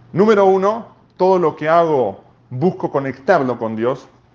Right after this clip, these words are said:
Como dice, por ejemplo, en las, en las leyes, en las halajot, el Rambam, voy a dormir para estar sano, como para estar sano, hago ejercicios para estar sano, mantengo relaciones íntimas para estar sano.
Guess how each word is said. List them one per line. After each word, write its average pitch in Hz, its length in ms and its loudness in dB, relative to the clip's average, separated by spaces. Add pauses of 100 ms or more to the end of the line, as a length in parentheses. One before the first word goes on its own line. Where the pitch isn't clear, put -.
(100)
Como 147 200 -2
dice, 165 240 -2
por 143 140 -2
ejemplo, 160 260 -4
en 147 60 -6
las, 139 160 -4
en 123 300 -6
las 120 140 -2
leyes, 156 380 -4
en 120 60 -8
las 117 160 -6
halajot, 117 480 -2
el 107 140 -8
Rambam, 151 460 -2 (680)
voy 165 160 4
a 165 40 6
dormir 185 600 0
para 107 160 -6
estar 104 200 -10
sano, 120 540 -8 (320)
como 190 460 0
para 104 140 -4
estar 117 200 -10
sano, 135 540 -6 (800)
hago 147 180 2
ejercicios 160 560 -4
para 131 140 -2
estar 123 240 -6
sano, 156 340 -2
mantengo 160 400 -4
relaciones 143 540 -6
íntimas 185 340 -4
para 135 140 -2
estar 135 180 -6
sano. 143 460 -2